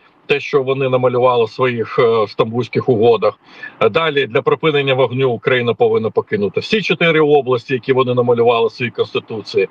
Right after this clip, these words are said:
і від-, офіційно відмовитись від нато. Тому нічого там не поміняється.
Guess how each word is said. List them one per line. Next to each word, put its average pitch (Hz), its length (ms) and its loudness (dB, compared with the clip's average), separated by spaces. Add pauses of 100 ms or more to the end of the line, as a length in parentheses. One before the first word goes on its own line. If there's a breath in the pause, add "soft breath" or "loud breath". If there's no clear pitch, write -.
(360 loud breath)
і - 80 2
від-, 127 200 0
офіційно 135 460 0
відмовитись 117 720 0
від 110 120 -2
нато. 113 320 2
Тому 370 600 2
нічого 311 420 0
там 190 180 -2
не 165 80 2
поміняється. 113 680 -2